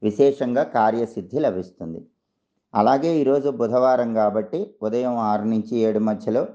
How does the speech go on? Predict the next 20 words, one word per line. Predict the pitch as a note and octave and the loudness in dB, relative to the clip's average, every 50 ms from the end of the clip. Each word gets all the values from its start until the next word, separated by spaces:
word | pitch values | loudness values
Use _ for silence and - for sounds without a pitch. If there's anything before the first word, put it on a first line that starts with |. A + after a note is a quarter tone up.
| - - | -6 -6
మధ్యాహ్నం | G#2 G2 F#2 G#2 A2+ A#2+ A2+ A2+ A#2 G#2+ | -6 -4 -4 -2 -2 0 0 0 -2 -2
ఒకటి | G2+ F#2 G#2 A#2 G#2 - A#2 | -2 -2 -2 -2 -2 -2 -2
నుంచి | A2+ A2 - A2 | -2 0 0 0
రెండు | G#2 G2+ G2 G2 G2+ | 0 0 0 2 2
మధ్యలో, | G2+ G2+ F#2 - G#2+ A2 C3 - - - - _ _ _ _ _ _ _ - - | 0 0 -2 0 0 0 0 0 -2 -4 -14 _ _ _ _ _ _ _ -2 2
రాత్రి | G#2+ A2 A#2+ C3 - C3 B2 | 4 4 4 4 2 0 0
ఎనిమిది | A#2+ A2+ A#2 B2 B2+ B2+ B2+ | 0 0 0 -2 -2 -2 -4
నుంచి | C3 B2 - - | -4 -4 -8 -8
తొమ్మిది | G#2+ - A2 A2 A2 G#2+ A2 | -6 -4 -2 -2 -2 -2 -2
మధ్యలో | A2 G#2+ F#2+ G2+ A#2 C3 C#3+ | -2 -2 -2 0 0 0 0
బుధహోర | - A2 A2 A2+ B2 A#2+ A#2 A#2 A2 A2 | 0 2 2 4 2 4 4 2 2 2
ఉంటుంది. | A2+ A2+ F#2+ F2+ F2 E2 E2+ E2+ - _ _ _ _ _ _ _ _ _ _ _ _ - | 0 -2 -6 -6 -8 -10 -10 -12 -14 _ _ _ _ _ _ _ _ _ _ _ _ -4
ఈ | B2 B2 | -2 -2
బుధహోర | A#2 G#2+ C3+ C#3 C#3+ D#3 C3+ D#3 D#3+ E3 D#3+ D#3+ | 2 4 4 4 4 4 2 2 0 0 0 0
ఉన్న | D#3 D3+ C3+ B2+ B2 | 0 -2 -2 -2 -2
సమయంలో | - C3 B2+ C3 C3 C3 C3 C3 C3+ D#3 E3 | -2 -2 -2 -2 -2 -4 -4 -2 -2 -2 -2
వ్యాపారానికి | C#3 A2+ A2 A2+ A#2 C3 B2+ - D3 D3 C#3+ C3 C3 B2+ B2 A#2+ A2+ - | 0 2 2 2 4 2 2 0 0 0 0 0 0 0 -2 -4 -6 -8
సంబంధించిన | - - G#2+ G#2+ G#2+ A2 A2 G#2+ A2 G#2+ - C3+ C#3 | -8 -6 -6 -4 -2 -2 -2 -4 -4 -6 -6 -6 -4
ముఖ్యమైన | C#3+ C3 A#2 - - - - C3 B2 B2 A#2+ A#2+ A#2+ | -4 -4 -6 -6 -10 -6 -4 -2 0 0 0 0 0
పనులు, | A#2 - A2 F#2+ F2+ F2+ F#2 - - | 0 0 -2 -2 0 0 -2 -2 -4